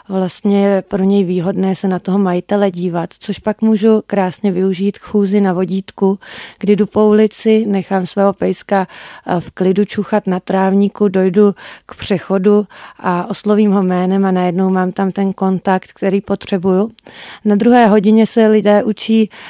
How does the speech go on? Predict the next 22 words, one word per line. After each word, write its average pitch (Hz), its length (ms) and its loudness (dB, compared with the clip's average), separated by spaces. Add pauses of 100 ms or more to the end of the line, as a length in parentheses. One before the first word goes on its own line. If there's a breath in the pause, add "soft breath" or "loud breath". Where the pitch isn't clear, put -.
(120)
že 196 460 2
když 202 200 -2
se 226 160 0
zastaví, 196 540 0
tak 202 160 -2
chceme, 202 440 -2
aby 190 240 -2
si 208 160 -4
pejsek 190 440 -4 (100)
posadil. 175 680 -4 (400 loud breath)
Eh, 180 340 0
samozřejmě, 185 580 -2
když 190 300 -4
je 185 80 0
pod 190 200 -6
tím, 196 320 2
eh, 175 580 0 (380 loud breath)
pod - 140 -6
tím 185 200 0
povelem, 190 520 2 (100)
eh, 190 320 0
jména, 180 640 0